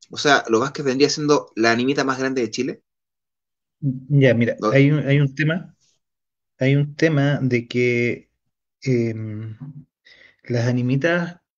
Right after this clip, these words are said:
Speaker 2: se escapan a la religión tradicional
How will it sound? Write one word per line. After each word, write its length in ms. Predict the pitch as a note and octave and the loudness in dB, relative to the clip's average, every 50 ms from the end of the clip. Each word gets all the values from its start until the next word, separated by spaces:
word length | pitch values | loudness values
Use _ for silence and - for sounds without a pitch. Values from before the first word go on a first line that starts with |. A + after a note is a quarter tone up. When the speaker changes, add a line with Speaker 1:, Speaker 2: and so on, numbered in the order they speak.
| _ _ _ _ _ _ _ _ _ _ | _ _ _ _ _ _ _ _ _ _
Speaker 2:
se 200 | - - - B2+ | -12 -6 -4 -4
escapan 420 | - - - - E3+ F#3+ F#3+ G3 G3+ | -4 -4 -2 -2 0 0 0 0 0
a 40 | F#3+ | 0
la 80 | F3+ E3+ | 0 0
religión 600 | D#3 D3 C#3+ C3+ C#3 - - D#3+ E3 E3 E3 - _ _ _ _ _ _ _ _ _ _ _ _ _ _ _ _ _ _ _ _ _ | 0 -2 -2 -4 -8 -8 -8 -8 -8 -8 -10 -16 _ _ _ _ _ _ _ _ _ _ _ _ _ _ _ _ _ _ _ _ _
tradicional 840 | - C3 B2 B2 B2 A#2+ A#2 - - A#2+ A#2+ C#3 C3+ C#3 - - | -2 0 2 2 0 0 -2 -4 -4 -2 0 0 -2 -2 -6 -14